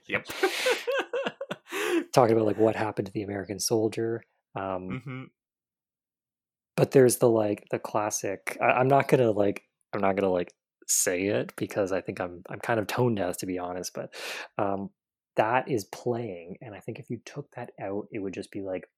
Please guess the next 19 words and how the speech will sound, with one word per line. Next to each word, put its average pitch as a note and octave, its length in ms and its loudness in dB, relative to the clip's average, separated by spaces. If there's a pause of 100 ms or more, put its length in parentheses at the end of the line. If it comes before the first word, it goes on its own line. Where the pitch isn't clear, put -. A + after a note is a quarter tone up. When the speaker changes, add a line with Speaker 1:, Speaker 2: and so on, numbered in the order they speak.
(460)
Speaker 2:
he F3 220 2
looks B2+ 260 0
at A2+ 80 -8 (100)
her, - 360 -8
she - 300 -2
looks - 280 -6
at - 80 -12
him. - 380 -10 (1700)
Ends. G#2+ 680 2
<laughs> - 40 -8
It E3 80 6
would A2+ 80 0
be C#3 100 -2
kinda D3+ 340 4
weird, A#2 520 2
but, D3+ 140 2
like, D3 200 2
with A3 220 4
the, B2+ 220 -2